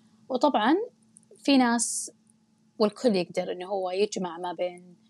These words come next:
كلهم، يعني، آه، على حسب مثلًا المكان. فممكن الحائط ينحط في الثلاجة،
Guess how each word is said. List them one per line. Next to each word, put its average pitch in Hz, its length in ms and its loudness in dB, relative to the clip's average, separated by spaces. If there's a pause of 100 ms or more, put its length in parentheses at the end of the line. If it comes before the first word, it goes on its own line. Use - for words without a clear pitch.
(680)
كلهم، 175 440 -2
يعني، 196 400 -6 (640)
آه، 190 480 -2
على 190 160 0
حسب 208 400 -2
مثلًا 185 480 -2 (340)
المكان. 185 480 -6
فممكن 202 960 -2
الحائط 190 640 0
ينحط 196 300 -2
في - 60 -18
الثلاجة، 185 680 -2